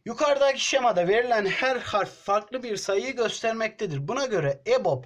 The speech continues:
A B kaçtır demiş. Şimdi bu soruyu kalemimi değiştirerek yapmak istiyorum.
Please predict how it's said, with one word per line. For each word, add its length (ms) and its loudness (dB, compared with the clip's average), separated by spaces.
A 360 4
B 140 2
kaçtır 540 0
demiş. 400 -10
Şimdi 1000 -2
bu 60 -8
soruyu 540 -2
kalemimi 500 0
değiştirerek 600 -4
yapmak 300 -10
istiyorum. 380 -16